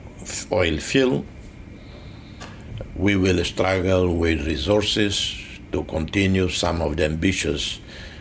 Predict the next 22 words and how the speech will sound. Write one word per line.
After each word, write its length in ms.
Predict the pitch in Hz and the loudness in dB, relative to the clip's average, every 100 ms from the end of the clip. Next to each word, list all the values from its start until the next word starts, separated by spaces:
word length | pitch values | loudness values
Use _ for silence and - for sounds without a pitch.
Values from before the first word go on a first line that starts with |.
| - - 82 | -14 -6 -4
uh, 200 | 80 - - - - | -2 -4 -8 -12 -2
projects 460 | - 101 - 76 - | 0 2 2 0 2
we 140 | 78 | 2
have, 280 | 71 69 - | 2 0 -2
infrastructure 840 | - 92 87 90 80 - 85 - 69 | 0 0 2 0 0 0 -2 -4 -4
development, 840 | 73 82 87 87 90 85 78 71 | 0 2 2 2 0 -2 -2 -2
education, 800 | 82 78 78 80 85 - 82 80 | -2 -2 -2 0 0 0 -2 -2
health, 600 | 78 - 80 80 82 - - - - - | -4 -2 0 0 -2 -10 -14 -16 -16 -4
et 200 | - 80 | -4 0
cetera. 380 | 87 85 - - - - - - - | -2 -2 -6 -12 -14 -16 -16 -16 -12
So 200 | - 73 | -4 -2
that's 400 | 71 90 - - | 2 2 0 -4
at 160 | - - | -4 0
one 300 | 85 87 82 | 0 2 2
level. 360 | 78 69 71 - - - - - - - - - - - - 98 | 0 0 -4 -8 -14 -16 -16 -14 -14 -14 -14 -14 -16 -16 -6 2
We 160 | 117 | 4
have 420 | 110 120 120 113 | 6 4 4 2
to 100 | - 107 | 2 0
cut 360 | - 101 - | -2 -4 -2
down 380 | 107 104 104 101 | -2 2 2 2
public 520 | 98 95 87 87 - | 0 0 2 0 -2
expenditure. 840 | - - - 87 80 69 - - | -2 -2 0 -2 0 -2 -2 -4